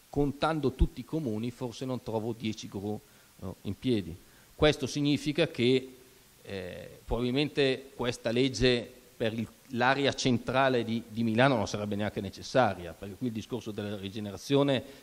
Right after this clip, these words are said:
è partito, sta andando, oh, molto, è, è ormai un brand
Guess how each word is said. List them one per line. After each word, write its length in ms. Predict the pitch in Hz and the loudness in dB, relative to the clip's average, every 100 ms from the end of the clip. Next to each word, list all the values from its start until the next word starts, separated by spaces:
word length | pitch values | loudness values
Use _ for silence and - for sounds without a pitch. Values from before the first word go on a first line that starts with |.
| - - - | -6 0 0
è 140 | 101 | 0
partito, 920 | - 98 - 147 139 160 151 - - - - - - - | -6 -6 -4 -8 0 2 2 0 -16 -20 -20 -20 -20 -20
sta 200 | - 104 | -4 -2
andando, 420 | 107 113 123 110 | 2 4 4 4
oh, 840 | 107 104 - 101 101 101 98 101 - | 4 2 0 -4 -4 -4 -6 -8 -4
molto, 560 | 117 123 113 117 110 | 2 2 4 2 0
è, 180 | - 113 | 0 -2
è 140 | - 107 | -2 -4
ormai 420 | 104 104 123 127 | -4 -2 2 4
un 180 | 117 110 | 2 0
brand 580 | 117 123 123 113 113 | 0 2 0 0 -2